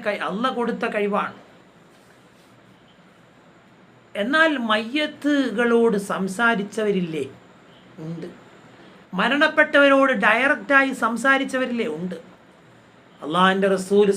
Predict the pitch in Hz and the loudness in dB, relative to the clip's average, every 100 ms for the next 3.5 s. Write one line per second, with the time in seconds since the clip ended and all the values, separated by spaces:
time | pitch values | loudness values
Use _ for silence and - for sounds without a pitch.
0 | 185 190 208 196 202 196 196 180 202 208 | 0 2 4 4 4 2 2 2 2 2
1 | 202 208 202 202 196 202 196 196 190 202 | 0 -4 -2 -2 -2 -4 -4 -4 -4 -2
2 | 202 - - - - - - - _ _ | -4 -8 -18 -20 -20 -20 -20 -20 _ _
3 | _ _ - 131 | _ _ -14 -4